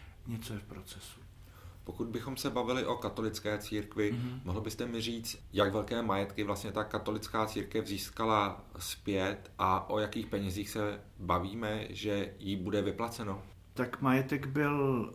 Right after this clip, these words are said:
Speaker 1: oceněn podle nějaké tedy oceňovací metody, která byla potom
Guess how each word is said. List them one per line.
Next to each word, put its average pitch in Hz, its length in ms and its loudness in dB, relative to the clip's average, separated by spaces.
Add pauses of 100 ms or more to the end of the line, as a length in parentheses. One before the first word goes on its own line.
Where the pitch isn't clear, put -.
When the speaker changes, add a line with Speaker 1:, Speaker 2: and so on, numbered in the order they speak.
(200)
Speaker 1:
oceněn 131 1000 4 (440)
podle 113 280 -2
nějaké 113 360 0
tedy 117 300 -2
oceňovací 123 680 0
metody, 110 420 2
která 113 380 0
byla 113 280 0
potom 113 640 2